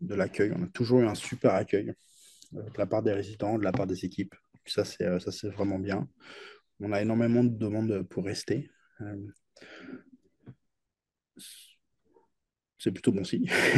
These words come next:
<laughs> heureusement. Euh, on voit aussi dans quel, dans quel contexte, euh, c'est possible de rester, dans quel contexte, euh, finalement,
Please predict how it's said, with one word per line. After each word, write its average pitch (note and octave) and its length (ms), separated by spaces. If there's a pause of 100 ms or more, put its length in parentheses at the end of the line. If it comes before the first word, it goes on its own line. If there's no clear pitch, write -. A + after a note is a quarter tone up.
(140)
<laughs> - 420
heureusement. G#2+ 460 (680)
Euh, F#2+ 340 (880)
on A#2 80
voit A#2+ 220
aussi A#2 300
dans G#2 220
quel, G#2 460
dans G2+ 100
quel - 220
contexte, - 640 (260)
euh, F#2+ 160
c'est - 240
possible A#2+ 320
de A2 60
rester, G2+ 340
dans F#2+ 100
quel F#2+ 140
contexte, - 480
euh, F2+ 180
finalement, A2+ 560